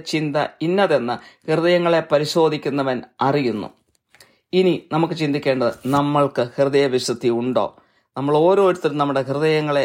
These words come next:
ഒന്ന് ശോധന ചെയ്യുക. എൻ്റെ ഹൃദയത്തിൽ ഞാൻ നിഷ്കളങ്കനാണോ? എൻ്റെ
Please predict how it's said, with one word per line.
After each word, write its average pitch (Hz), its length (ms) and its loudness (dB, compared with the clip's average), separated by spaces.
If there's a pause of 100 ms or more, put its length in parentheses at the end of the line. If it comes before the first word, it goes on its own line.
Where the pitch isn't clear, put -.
(100)
ഒന്ന് 156 260 0
ശോധന 131 520 0
ചെയ്യുക. 113 300 -2 (680)
എൻ്റെ 165 400 0 (600)
ഹൃദയത്തിൽ 170 580 2 (1000)
ഞാൻ 156 260 2 (180)
നിഷ്കളങ്കനാണോ? 139 920 0 (240)
എൻ്റെ 147 220 -2